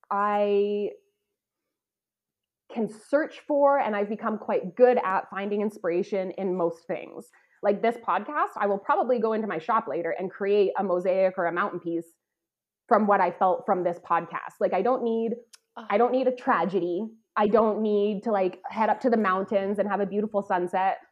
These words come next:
Speaker 1: Although both of those things are wonderful, they don't happen all the time, and they can't
Speaker 2: But
Speaker 1: happen all the time.
Speaker 2: it comes
Speaker 1: So you
Speaker 2: back
Speaker 1: need to
Speaker 2: full
Speaker 1: be
Speaker 2: circle to the small moments you talk about. It's the small moments that can be the most
Speaker 1: Yes.
Speaker 2: impactful.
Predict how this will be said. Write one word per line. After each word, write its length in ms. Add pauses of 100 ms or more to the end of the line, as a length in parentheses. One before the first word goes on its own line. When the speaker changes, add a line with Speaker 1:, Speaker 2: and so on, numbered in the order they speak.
(120)
Speaker 1:
Although 300
both 260
of 120
those 200
things 260
are 80
wonderful, 680
they 120
don't 340
happen 400
all 140
the 80
time, 320 (180)
and 100
they 60
can't 260
Speaker 2:
But 100
Speaker 1:
happen 180
all 120
the 100
time. 200
Speaker 2:
it 160
comes 400
Speaker 1:
So 120
you 60
Speaker 2:
back 220
Speaker 1:
need 120
to 180
Speaker 2:
full 180
Speaker 1:
be 160
Speaker 2:
circle 600
to 100
the 140
small 420
moments 560
you 80
talk 300
about. 240
It's 220
the 100
small 340
moments 360
that 100
can 160
be 100
the 120
most 240
Speaker 1:
Yes. 100
Speaker 2:
impactful. 640